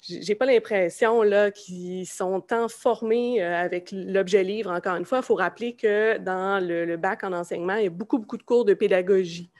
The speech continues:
versus, par exemple, moi qui est étudiant en littérature où il y avait que des livres, euh, tu sais, c'était que des livres à lire et à analyser, alors qu'eux, il y a quand même pratiquement la moitié de leur formation, là, qui est plutôt en pédagogie.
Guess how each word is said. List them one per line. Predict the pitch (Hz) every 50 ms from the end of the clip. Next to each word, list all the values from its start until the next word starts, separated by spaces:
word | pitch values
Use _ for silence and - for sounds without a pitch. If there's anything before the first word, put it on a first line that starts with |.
| - - - - - _ -
versus, | 208 196 185 - - 247 226
par | - 202 175
exemple, | 180 175 196 196 180 180 -
moi | 220 220 220
qui | 220 220 220
est | 185
étudiant | 175 - 185 170 190
en | 180
littérature | 185 180 - 185 165 175 175 175 - - 233 233 233 220 220 214
où | 202 202 220 220 220 226 226 _ _ -
il | 190
y |
avait | 175 175
que | 175 - - 254 247
des | 220 208 190
livres, | 190 220 226 220 208 170 175 185 180
euh, | 180 175 180 180 180 180 175 170 165 165
tu | 185 190 185 _
sais, | - 226
c'était | 214 - 196
que | - 254
des | 214 214
livres | 214 240 208 202
à | 196
lire | 202 220 233 349
et | 214 226
à | 226
analyser, | - 202 208 202 208 185 185 185 254
alors | 254 214 190 190 - - _
qu'eux, | - 254 262 277 285 - - - - -
il | -
y |
a | -
quand | - 196
même | 202 220 226 220 196
pratiquement | - - 175 - - 220 214
la | 208 190
moitié | 185 170 175 - 233
de | 214 202
leur | 175 170
formation, | 185 180 185 180 160 170 - - 196 208
là, | 214 190 180
qui | - _ - 190 185
est | 180
plutôt | _ - - - 226
en | 208 185
pédagogie. | - 185 180 175 160 175 170 170 - -